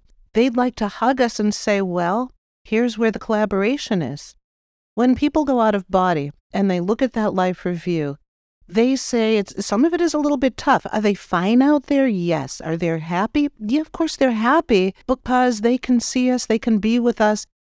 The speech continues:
It is not based on faith or signs. And of course, we, we know they're with us. It goes way deeper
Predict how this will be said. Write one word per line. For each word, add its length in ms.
It 140
is 180
not 320
based 320
on 200
faith 440
or 200
signs. 640
And 160
of 180
course, 420
we, 340
we 160
know 280
they're 200
with 260
us. 260
It 80
goes 260
way 560
deeper 580